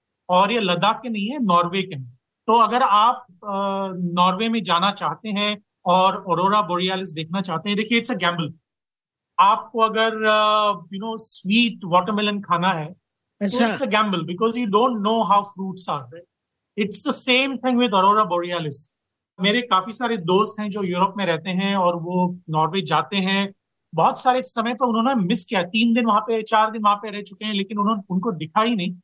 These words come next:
Speaker 1: Because, you know, you can't predict nature, right? I mean, you can't say that वो geo-, geomagnetic storm उसी दिन होगा, पॉसिबल नहीं है।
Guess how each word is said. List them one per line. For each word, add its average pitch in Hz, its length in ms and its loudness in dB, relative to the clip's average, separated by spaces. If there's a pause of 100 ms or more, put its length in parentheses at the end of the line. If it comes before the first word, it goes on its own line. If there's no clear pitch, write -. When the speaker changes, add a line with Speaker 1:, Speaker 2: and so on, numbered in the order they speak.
(240)
Speaker 1:
Because, 254 300 2
you - 360 -6
know, 294 140 -2
you 277 100 -2 (100)
can't 320 220 2 (140)
predict 202 400 -2
nature, 185 260 0 (100)
right? 190 120 -10
I 202 80 -12
mean, 214 160 -2
you 226 120 2 (120)
can't 247 180 4
say 226 240 -4
that 220 120 2
वो 220 560 -2 (100)
geo-, 185 200 -2
geomagnetic 196 800 -2
storm 185 420 2 (260)
उसी 220 260 0
दिन 202 140 0
होगा, 156 260 -6 (340)
पॉसिबल 190 380 0
नहीं 165 200 -8
है। 208 120 -12